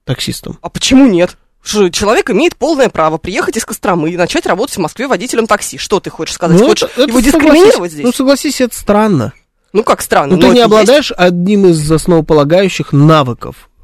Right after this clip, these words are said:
Speaker 1: работы в, э, данной области. Ты
Speaker 2: По закону
Speaker 1: хочешь
Speaker 2: ты имеешь полное право.
Speaker 1: Ну, это я и говорю, это странно. Я понимаю, что ты имеешь по закону полное право. Но это как я хочу,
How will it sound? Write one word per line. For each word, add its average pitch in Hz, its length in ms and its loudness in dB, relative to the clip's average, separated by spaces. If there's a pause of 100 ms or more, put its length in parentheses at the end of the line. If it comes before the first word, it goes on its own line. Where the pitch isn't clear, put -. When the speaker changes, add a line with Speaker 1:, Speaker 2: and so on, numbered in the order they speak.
Speaker 1:
работы 143 600 2
в, 139 640 2
э, - 20 -2
данной 170 380 2
области. 135 420 -2 (100)
Ты 247 100 4
Speaker 2:
По 247 100 6
закону 403 240 4
Speaker 1:
хочешь 220 100 4
Speaker 2:
ты 208 80 2
имеешь 190 180 0
полное 311 360 2
право. 135 400 -10
Speaker 1:
Ну, 302 180 6
это 208 180 2
я 160 140 4
и 170 60 0
говорю, 254 220 0
это 139 120 -2
странно. 214 300 2
Я 123 100 -2
понимаю, 208 240 2
что - 180 -4
ты 143 200 -2
имеешь 127 260 2
по - 80 -2
закону 160 360 0
полное 175 260 2
право. 117 280 0
Но 151 120 4
это 196 120 -4
как 214 200 0
я 220 140 4
хочу, 214 360 0